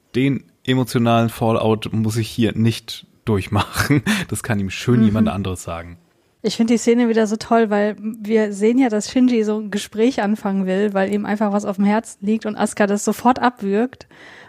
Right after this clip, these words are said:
Speaker 2: und man einfach wieder so merkt, so, die sind einfach überhaupt nicht in der Lage, mal ein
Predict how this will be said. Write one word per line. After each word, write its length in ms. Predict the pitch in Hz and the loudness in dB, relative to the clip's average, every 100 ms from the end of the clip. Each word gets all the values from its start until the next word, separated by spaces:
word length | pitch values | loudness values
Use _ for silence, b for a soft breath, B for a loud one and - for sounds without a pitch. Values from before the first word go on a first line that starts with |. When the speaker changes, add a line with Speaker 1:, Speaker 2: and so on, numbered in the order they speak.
| B | B
Speaker 2:
und 140 | - 226 | 0 2
man 120 | 220 | 2
einfach 280 | 220 226 226 | 2 0 2
wieder 160 | 220 208 | 2 2
so 120 | 214 | 0
merkt, 280 | 208 214 - | 0 0 -2
so, 260 | 214 214 214 B B B B B B - | -4 -4 -8 B B B B B B -4
die 80 | 220 | 2
sind 120 | 233 | 2
einfach 320 | 247 262 277 | 4 4 4
überhaupt 480 | 247 233 208 269 - | 2 2 4 2 2
nicht 140 | 285 269 | -2 0
in 80 | |
der 100 | 233 | 0
Lage, 480 | 220 220 220 196 202 | 0 -2 -2 -2 -2
mal 220 | 214 214 - - | 0 -2 -2 0
ein 420 | 233 294 330 | 4 4 2